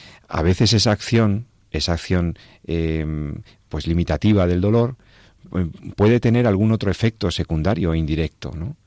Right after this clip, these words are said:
Lo que no hace ilícita, eh, la acción si hay proporción y es razonable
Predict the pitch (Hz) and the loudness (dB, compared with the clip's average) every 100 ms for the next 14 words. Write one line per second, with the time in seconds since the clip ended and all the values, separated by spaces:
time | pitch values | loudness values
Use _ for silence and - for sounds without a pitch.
0 | - - - - 98 190 208 - 165 117 | -20 -20 -10 -2 0 2 2 2 2 2
1 | 101 135 104 85 80 67 - 82 82 82 | 2 2 0 -2 -2 -4 -8 -4 -2 -2
2 | 78 78 - 98 110 - 90 87 - 95 | -2 -4 -2 0 0 0 0 -2 -2 -4
3 | 90 - 101 104 101 95 - 80 101 90 | -4 -2 0 2 2 0 -2 0 0 0
4 | 73 78 | -2 -6